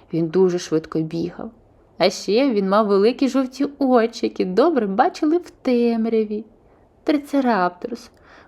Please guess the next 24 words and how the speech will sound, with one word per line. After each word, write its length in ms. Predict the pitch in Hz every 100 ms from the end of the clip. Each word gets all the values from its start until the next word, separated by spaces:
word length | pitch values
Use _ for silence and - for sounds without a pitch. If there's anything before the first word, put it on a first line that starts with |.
| -
Голова 280 | 226 214 185
цього 180 | - 180
динозавра 680 | 185 196 185 208 254 196
була 220 | 185 226
понад 360 | 240 226 226 208
два 240 | 190 233
метри 380 | 320 330 330 311
завдовжки. 840 | 277 302 269 285 247 214 - - - -
І 160 | 240
сама 640 | 240 240 247 240 269 269 277
тільки 420 | 277 285 294 285
ця 200 | 285 294
голова 420 | 285 285 269 294
була 240 | 277 269
довше, 600 | 247 214 247 302 330 -
ніж 200 | 247 247 220
уся 580 | 202 - 226 247 262 277 -
доросла 580 | 190 202 190 240 - 240 233 214
людина. 640 | 220 185 202 196 185 185 - _ _ _ _ _
Трицераптус 840 | 208 220 190 185 311 359 - - -
мав 180 | 226 214
дуже 340 | 196 208 214
міцну 380 | 208 220 240 277
шкіру 520 | - - 233 220